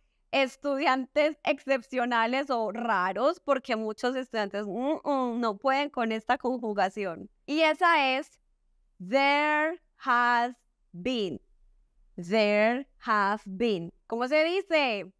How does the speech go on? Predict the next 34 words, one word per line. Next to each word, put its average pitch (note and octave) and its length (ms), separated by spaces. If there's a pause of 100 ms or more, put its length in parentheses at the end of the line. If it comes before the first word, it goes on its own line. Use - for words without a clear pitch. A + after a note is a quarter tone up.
(120)
Ya, D#4+ 300 (120)
si F4+ 220
lo, E4 200 (100)
si D#4+ 180
lo D#4+ 160
sabes, G4 340
escríbelo F4 520
ya D4 100
en D4 80
los E4 140
comentarios, B3 600
pero A3 180
ya, G#3+ 320
en A#3 140
real D#4 300
time. A#3+ 400 (120)
La A#3+ 140
respuesta F#4 600 (180)
es, C#4+ 320 (580)
ha E4+ 180 (500)
habido. F#3 760 (160)
Sí, E4+ 100
esta F#4 580
es F#4+ 60
súper E4 300
difícil, D4+ 500
es C#4 140
porque D#4+ 260
tenemos C4 500
dos C#4 320
veces D#4+ 340
el B3+ 160
verbo G#3 360
haber. A#3+ 460